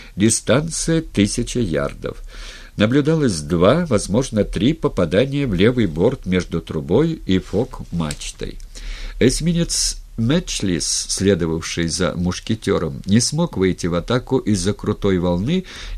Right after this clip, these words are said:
и попадания, заклинившего поворотный механизм торпедного аппарата. Когда Мэтчлис развернулся, чтобы атаковать Шарнхорст с другой стороны, немецкий линкор уже затонул, и Мэтчлис приступил к спасению уцелевших.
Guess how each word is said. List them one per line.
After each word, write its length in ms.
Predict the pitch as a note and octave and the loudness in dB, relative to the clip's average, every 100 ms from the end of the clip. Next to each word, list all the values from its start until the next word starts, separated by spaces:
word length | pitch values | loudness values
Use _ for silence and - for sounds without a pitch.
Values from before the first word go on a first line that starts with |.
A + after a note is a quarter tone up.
| - | 2
и 100 | A#2+ | 4
попадания, 840 | B2 A#2+ A#2+ D3 C3+ C3+ C3 B2+ - | 4 2 2 2 2 0 0 -2 -4
заклинившего 920 | - F2 G#2 F#2+ B2+ C3 A#2+ - A#2+ A#2+ | 0 2 2 2 0 0 -4 0 2 2
поворотный 640 | - A2 G2 G2 - A#2 | 2 2 4 2 0 -2
механизм 720 | A2 G2+ F2+ E2 F#2 F#2+ G#2+ | 0 0 0 0 0 -2 -6
торпедного 640 | G2 F2+ - F2 D#2+ E2+ A2 | -2 -4 0 -2 0 0 0
аппарата. 580 | B2+ C3 D#2+ - - - - - - | 0 0 0 -4 -12 -12 -18 -18 -2
Когда 360 | G2+ F#2+ G#2 - | 0 4 4 4
Мэтчлис 720 | G2 G#2+ - - F#2 F2 - | 2 2 0 -2 0 0 -2
развернулся, 840 | F#2+ F#2 F2 G#2+ C3 F#3 E3 - | 0 0 2 0 2 0 0 -2
чтобы 340 | - F2+ E2 | -2 -2 0
атаковать 500 | F2 F#2 F2 F#2+ E2+ | 0 -2 0 2 2
Шарнхорст 720 | - G2 E2 D2 - E2+ D#2 | 2 0 0 -2 -2 -2 -2
с 40 | F2 | -6
другой 440 | D#2+ F2 E2+ D3 | -4 -4 0 0
стороны, 420 | D#3 - D#3+ D3+ | 0 -2 -2 -2
немецкий 540 | D3+ B2 F2+ F2+ - F2 | 0 0 0 -2 -4 -4
линкор 500 | E2+ E2 - D3 E3+ - - - - | -4 -4 0 0 0 -8 -18 -20 -4
уже 260 | G#2+ F2+ | 0 2
затонул, 640 | G#2 A#2+ A#2 C#3+ E2 D2+ C#2+ - - - | 2 0 -2 -2 0 -4 -6 -14 -20 -2
и 160 | F#2 E2+ | 2 4
Мэтчлис 720 | F#2+ D#3 - C#3 C#3+ - - | 2 -2 -4 -2 -2 -2 -8
приступил 580 | - G2+ - F2 F2 C#3 | -2 -2 0 -4 0 0
к 100 | C#3+ | 0
спасению 640 | - - F2 - G2 A2 A2 | -4 0 -2 0 0 0 -2
уцелевших. 800 | - G2+ E2+ C2 - - - | 0 0 0 -2 -6 -10 -12